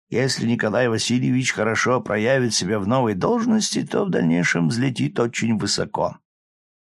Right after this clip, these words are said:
Тут в кабинет постучался слуга, который после кивка хозяина заменил чайник и принес вторую бутылку вина. Мы с Сашей ограничились безалкогольным напитком, а вот старшее поколение предпочитало кое-что покрепче.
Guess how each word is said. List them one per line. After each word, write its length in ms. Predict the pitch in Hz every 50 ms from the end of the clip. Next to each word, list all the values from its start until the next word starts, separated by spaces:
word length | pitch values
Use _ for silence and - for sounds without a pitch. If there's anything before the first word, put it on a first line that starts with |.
| _ _ _ _ _ _ _ _ _ _ _ - -
Тут 140 | 151 151 -
в 80 | -
кабинет 440 | - 131 120 120 120 123 127 123 -
постучался 640 | - 113 - - 110 107 - 120 113 110 - - 113
слуга, 540 | 104 - - 104 113 107 95 117 117 104 101
который 340 | 101 87 - 101 95 95
после 360 | 82 - 101 101 - - 95 85
кивка 340 | - 85 - - - 95
хозяина 540 | 85 107 98 98 104 151 156 156 160 151 143
заменил 500 | 123 110 120 120 110 110 110 110 110 107
чайник 520 | 104 - - 110 120 123 123 127 123 - -
и 40 |
принес 380 | 95 101 98 92 98 104 104 -
вторую 380 | - - 95 92 90 95 92 85
бутылку 440 | 82 85 - - 85 78 - 87
вина. 400 | 78 - - - - - - - _ _ _ _ _ _ _ _ _ _ _ _ -
Мы 160 | - 104 107
с 60 | - -
Сашей 340 | - 104 98 - - 92
ограничились 760 | 92 87 90 95 95 95 95 85 - 92 90 92 95 90 85
безалкогольным 920 | 82 92 95 92 92 90 80 - 98 92 95 98 95 95 95 95 95 95 95
напитком, 640 | 92 85 - - 92 80 - - - 98 92 - - -
а 100 | 98 98
вот 220 | 92 92 85 -
старшее 480 | - - - 117 - - - - 165 175
поколение 520 | - 170 151 - 165 156 156 151 156 151
предпочитало 920 | - - 143 123 - - - 107 - - 104 92 - - 107 110 110 110 104
кое-что 500 | - - 98 95 95 - - - - 78
покрепче. 800 | - - 73 - - 80 - - - - - - - - -